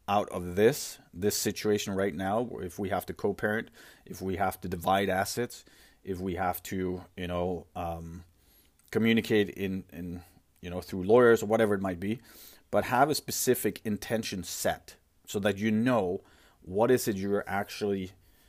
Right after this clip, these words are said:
what are you out to gain and give? Because you can't just get everything. You have to give something as well. So that's the first component of it.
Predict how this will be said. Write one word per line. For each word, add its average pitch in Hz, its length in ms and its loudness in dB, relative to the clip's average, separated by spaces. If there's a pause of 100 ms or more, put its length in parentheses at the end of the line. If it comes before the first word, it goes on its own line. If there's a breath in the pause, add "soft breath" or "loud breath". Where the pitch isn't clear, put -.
(560 soft breath)
what 110 160 2
are 123 40 4
you 120 280 2
out 98 240 -2
to 95 120 -6
gain 110 760 0
and 95 240 -6
give? - 400 -4 (960)
Because 98 420 -2 (200)
you 110 220 -6
can't 131 280 0
just 98 520 -4
get 101 200 0
everything. 90 400 -4
You 92 140 -10
have 101 240 0
to - 80 -8
give 92 260 -6
something 87 360 -8
as 85 120 -10
well. 92 280 -4 (1200 loud breath)
So 120 120 2
that's 120 220 4
the 120 80 0
first - 460 2
component 98 500 -2
of 57 100 -16
it. - 120 -16